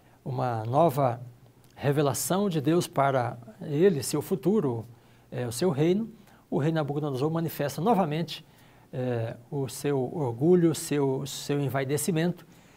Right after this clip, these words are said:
eh, e chega a olhar para a Babilônia e dizer, "Não é esta a grande Babilônia que eu, Nabucodonosor, edifiquei?" Então, nisso, ele ignora completamente a Deus, porque já estava claro para ele que o seu poder lhe tinha sido dado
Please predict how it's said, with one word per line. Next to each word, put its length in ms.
eh, 320
e 80
chega 320
a 60
olhar 320
para 120
a 40
Babilônia 560
e 20
dizer, 400
"Não 180
é 140
esta 240
a 40
grande 440
Babilônia 560
que 240
eu, 320
Nabucodonosor, 880
edifiquei?" 640
Então, 180
nisso, 260
ele 380
ignora 420
completamente 800
a 100
Deus, 560
porque 460
já 100
estava 300
claro 280
para 160
ele 220
que 100
o 60
seu 260
poder 540
lhe 100
tinha 260
sido 360
dado 400